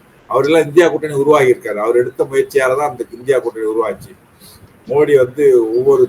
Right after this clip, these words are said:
தே-, ஒவ்வொரு கட்ட தேர்தலுக்கும் ஒ-, ஒண்ணொண்ணு புலம்பாடுற அளவுக்கு மோடியை ஊர் ஊரா போய் புலம்ப விட்டவர் நம்ம முதலமைச்சர். அதெல்லாமே சொல்லும் போது அவர் என்ன சொன்னாருன்னா, முதலமைச்சர் சொன்னது என்னன்னா, நீங்க இப்படி இவ்வளவு துணிச்சலா எதிர்க்கிறீங்களேன்னு சொன்னப்ப,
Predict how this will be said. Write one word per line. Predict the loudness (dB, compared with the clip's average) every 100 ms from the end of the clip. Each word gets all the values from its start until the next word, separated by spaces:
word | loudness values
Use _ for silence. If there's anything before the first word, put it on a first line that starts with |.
| 0
தே-, | 0
ஒவ்வொரு | 0 2 2
கட்ட | 2 -4
தேர்தலுக்கும் | -6 0 0 0 -2 -4
ஒ-, | -6 -6
ஒண்ணொண்ணு | -8 -8 -12 -12 -6
புலம்பாடுற | -4 -4 -2 -2 -2
அளவுக்கு | -2 -2 0 -4 -4 -8 _ _ _ _
மோடியை | 0 6 6 6
ஊர் | 4 6
ஊரா | 6 4
போய் | 2 0
புலம்ப | -2 -2 2 0
விட்டவர் | 0 -2 -2
நம்ம | -2 -6
முதலமைச்சர். | -4 -4 -6 -16 -20 _ _ _ _ _ _ _ _ _ _ _ _ _ _ _ _ _ _ _ _ _ _ _ _ _ _ _ _ -8
அதெல்லாமே | -2 0 0 0 -2 -2 -2 -4 -8 -10 -4
சொல்லும் | 2 4 4
போது | 4 4
அவர் | 2 0
என்ன | -4
சொன்னாருன்னா, | -6 -4 -4 -4 -6
முதலமைச்சர் | -4 -4 -4 -6 -6
சொன்னது | -6 -8 -10
என்னன்னா, | -10 -12 -8 -4 -2 -2
நீங்க | -6 -8
இப்படி | -8 -4 -6 -6 -10 -18
இவ்வளவு | -10 -2 0 -2
துணிச்சலா | -10 -4 -2 0
எதிர்க்கிறீங்களேன்னு | 0 -2 -4 -4 -4 -6 -8
சொன்னப்ப, | -18 -20 -12